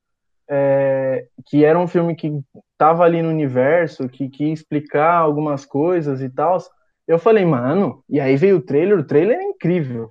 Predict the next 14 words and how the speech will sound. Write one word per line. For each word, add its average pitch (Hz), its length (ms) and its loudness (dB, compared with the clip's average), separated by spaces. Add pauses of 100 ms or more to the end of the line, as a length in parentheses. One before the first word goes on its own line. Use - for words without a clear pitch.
Mostra 165 420 0
lá 160 120 0
uma 160 220 0
parte 156 300 -2
da 143 160 -2
nave 147 320 -4
caindo, 147 520 -4
derrubando. 139 580 0
Nossa, 175 460 0
é 165 40 2
loucura. 190 720 -2
Uns 135 220 -4
bichos 160 400 -2
loucos 127 720 2